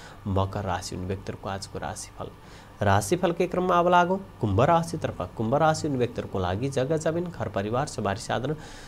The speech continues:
सुगन्ध गणितीय पक्षहरूबाट उन्नति प्रगतिको योग रहेको देखिएको छ भने विद्या बुद्धिको क्षेत्रमा पनि सोच अनुसारको फलप्राप्ति हुन सक्ने सम्भावना देखिन्छ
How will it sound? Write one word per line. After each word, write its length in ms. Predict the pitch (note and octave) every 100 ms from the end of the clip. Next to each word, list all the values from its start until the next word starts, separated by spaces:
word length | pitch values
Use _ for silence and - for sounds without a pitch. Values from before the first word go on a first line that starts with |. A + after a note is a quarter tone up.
| -
सुगन्ध 380 | - A2+ G#2+ G#2
गणितीय 400 | G2+ B2 C#3 C#3
पक्षहरूबाट 580 | A#2+ - G#2+ G2+ G2 C#3+
उन्नति 420 | A#2 A#2 D3 C#3+
प्रगतिको 480 | B2 G#2 G#2 - G2+
योग 280 | G2 G2
रहेको 260 | G2+ G2 G#2
देखिएको 400 | G2+ G2+ G#2+ A2
छ 140 | - G2
भने 220 | G#2 D3
विद्या 260 | C3 C3 C#3
बुद्धिको 340 | C3 B2 A#2
क्षेत्रमा 460 | A#2 - G2+ F#2+ F#2
पनि 220 | A2+ C3+
सोच 280 | - C3+ A#2+
अनुसारको 400 | G#2+ G#2+ - B2
फलप्राप्ति 500 | A2+ G#2 G2+ - G2+
हुन 120 | G2
सक्ने 280 | G2 - G#2+
सम्भावना 460 | A2 F#2 F2+ F#2+
देखिन्छ 380 | A#2+ G#2 - -